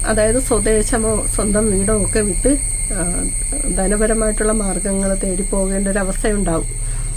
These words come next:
അത് ഈ രാശിയുടെ, ഈ ലഗ്നൻ-, ഈ ലഗ്നത്തിന്റെ അവസ്ഥയാണ്. അതായത് രണ്ടാം ഭാവാധിപൻ പന്ത്രണ്ടിൽ ഉച്ചനാകുന്നു. രണ്ടെന്ന് പറയുമ്പോൾ ധനസ്ഥാനാധിപനും കൂടിയാണ്.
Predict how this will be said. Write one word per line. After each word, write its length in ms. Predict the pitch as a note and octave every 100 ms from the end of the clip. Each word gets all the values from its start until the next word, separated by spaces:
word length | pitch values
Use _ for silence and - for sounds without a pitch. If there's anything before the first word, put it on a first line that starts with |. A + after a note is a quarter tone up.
| - -
അത് 180 | A3 C#4
ഈ 380 | C4 - A#3+ C4+
രാശിയുടെ, 760 | B3+ A3+ A#3 C#4 B3 A#3+ - -
ഈ 120 | A3
ലഗ്നൻ-, 680 | A3+ G#3 B3 C4 C4 - G3
ഈ 260 | G3+ B3+
ലഗ്നത്തിന്റെ 720 | C#4+ A3+ A3+ B3+ B3 B3+ B3+
അവസ്ഥയാണ്. 460 | C4+ A#3 A3+ A3 G3+
അതായത് 300 | G3+ G#3+ A#3+
രണ്ടാം 400 | A#3 A3 A#3+ C4
ഭാവാധിപൻ 680 | A#3+ A#3 B3 A#3+ B3+ C4 C4
പന്ത്രണ്ടിൽ 540 | A3 G#3+ A3 A3+ A3+
ഉച്ചനാകുന്നു. 600 | A3+ G3+ G#3 F#3+ F3 F3 E3+
രണ്ടെന്ന് 440 | F#3 G3 G#3 A3+
പറയുമ്പോൾ 300 | A3+ A3+ A#3+
ധനസ്ഥാനാധിപനും 1080 | A#3 A3+ A#3 - B3 G3+ G#3+ A3 A#3 A3+ G#3+
കൂടിയാണ്. 380 | F#3 E3+ F#3+